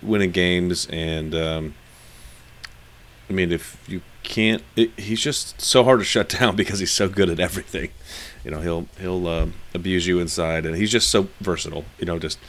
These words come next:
having the size and, and, and can, you know, he can dribble it up the floor if he needs to, and if you take away, you know, any part of his game, he'll pass it out to somebody else. So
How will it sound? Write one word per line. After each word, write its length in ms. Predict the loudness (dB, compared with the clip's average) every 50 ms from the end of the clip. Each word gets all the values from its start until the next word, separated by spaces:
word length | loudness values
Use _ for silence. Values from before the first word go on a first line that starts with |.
| -20 -20 -20 -18 -2 4
having 240 | 6 8 8 8 6
the 100 | 4 4
size 560 | 4 6 6 6 6 6 4 2 2 0 0 0
and, 400 | 2 2 4 2 0 -2 -6 -12 -20 -18 -10 -6
and, 120 | -6 -6 -6 -6 -8 -8 -8 -6 -4
and 160 | -4 -4 -4 -4
can, 160 | -6 -6 -6 -6
you 60 | -6
know, 80 | -6
he 80 | -6 -8
can 120 | -10 -8 -4
dribble 220 | 0 2 4 4 4
it 40 |
up 80 | 2 2
the 80 | -2 -4
floor 280 | -4 -2 -2 0 0
if 80 | 0 0
he 60 | 0
needs 200 | 0 0 0 -2 0
to, 200 | 0 0 0 -2 -6 -12 -18 -18 -18 -18 -18 -20 -10 -4
and 220 | -2 -2 0 -2 -2
if 160 | -6 -6 -8
you 140 | -8 -8 -10 -12 -20 -20 -20 -20 -20 -20 -20 -20 -18 -10 -6
take 200 | -2 -2 0 0
away, 380 | 0 0 2 0 0 0 -2 -4 -10 -20 -14 -8
you 80 | -8 -6
know, 200 | -6 -6 -10 -12 -16 -20 -20 -20 -20 -20 -20 -16 -6 -2
any 200 | 2 2 2 2
part 340 | 0 -2 -4 0 2 2 2
of 40 | 2
his 120 | 0 -2
game, 280 | -2 -2 -2 -2 -2 -4
he'll 140 | -6 -8 -10 -10 -16 -20 -20 -16 -12
pass 240 | -10 -8 -6 -6 -4
it 80 | -4
out 100 | -6 -6 -6
to 60 | -8
somebody 320 | -6 -6 -6 -8 -8 -8
else. 220 | -8 -10 -12 -12 -14
So 240 | -14 -12 -12 -12